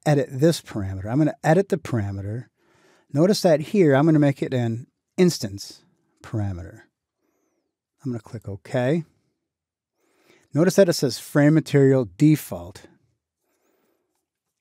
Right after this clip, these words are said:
Click OK. Click Load into Project and close. Do not save the changes. I'm going to overwrite the existing version.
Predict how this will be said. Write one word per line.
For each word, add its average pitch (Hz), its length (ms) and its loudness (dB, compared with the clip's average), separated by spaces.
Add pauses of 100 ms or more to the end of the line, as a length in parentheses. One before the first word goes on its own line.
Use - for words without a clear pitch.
(140)
Click - 220 -14
OK. 147 500 -4 (3000)
Click - 220 -4
Load 151 300 6
into 202 220 0
Project 160 480 2
and 117 120 -4
close. 104 960 -4 (1700)
Do 139 80 -4
not 139 340 0
save 147 300 2
the 117 100 -6
changes. 104 720 -10 (1600)
I'm 156 180 2
going 226 180 0
to 160 180 -6
overwrite 175 640 2
the 139 140 -2
existing 151 1040 -2
version. 131 760 -4